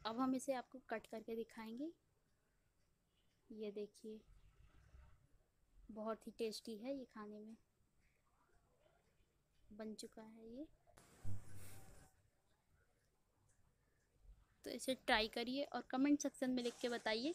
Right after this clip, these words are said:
कैसा बना है। तो ये है दूसरा बाइट, आप देख सकते हैं ये अच्छे से जम गया है। और ये देखिए हम आपको इसको निकाल के दिखा दे रहे हैं। इस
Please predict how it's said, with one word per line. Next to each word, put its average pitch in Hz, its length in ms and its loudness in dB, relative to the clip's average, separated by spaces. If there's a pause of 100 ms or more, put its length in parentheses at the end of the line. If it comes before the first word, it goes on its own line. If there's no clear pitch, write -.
कैसा 220 280 2
बना 214 220 -6
है। 269 180 -2 (1500)
तो 208 40 -4
ये 226 260 -2
है 269 200 4 (180)
दूसरा 214 380 2
बाइट, 202 380 2 (1120)
आप 190 140 -4
देख 226 280 -2
सकते 254 300 -8
हैं 294 140 2
ये 220 240 -4 (220)
अच्छे 220 280 -4
से 269 160 0 (140)
जम 208 240 -4
गया 214 220 0
है। 285 240 -6 (4000)
और 220 140 -2
ये 233 160 2
देखिए 247 360 2
हम 277 140 6
आपको 214 240 0
इसको 233 220 0
निकाल 214 420 0
के 226 100 -2
दिखा 226 300 -2
दे 233 140 -2
रहे 240 120 -2
हैं। 339 280 2
इस - 140 -6